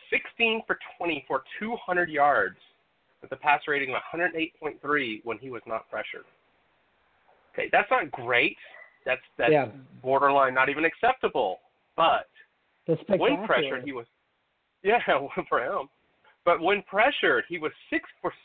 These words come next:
Speaker 1: seventeen for fifty-two yards, two sacks, including a fumble,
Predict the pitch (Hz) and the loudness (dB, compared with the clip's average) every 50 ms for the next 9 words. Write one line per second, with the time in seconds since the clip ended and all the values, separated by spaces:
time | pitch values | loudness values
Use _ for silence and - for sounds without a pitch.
0 | _ - 190 196 208 226 226 208 185 - - - - 214 214 208 185 156 139 131 | _ 0 2 2 2 2 0 -4 -4 -12 -16 -12 -8 -6 -2 0 0 0 -2 -4
1 | - 131 117 _ - 214 214 - - 202 190 - - - 190 175 165 151 151 151 | -8 -12 -14 _ -6 -6 -6 -6 -6 -12 -12 -10 -10 -10 -6 0 2 4 4 6
2 | 147 147 151 143 - - _ - - - 208 202 - - - 165 151 147 147 - | 6 4 2 0 -6 -20 _ -18 -14 -12 -12 -12 -6 0 2 4 4 4 2 0
3 | - - 143 135 - - 165 151 160 156 151 - - 147 143 139 131 131 131 131 | -6 -14 -14 -14 -12 -10 -8 -6 -4 -6 -6 -4 0 2 2 2 2 0 0 -2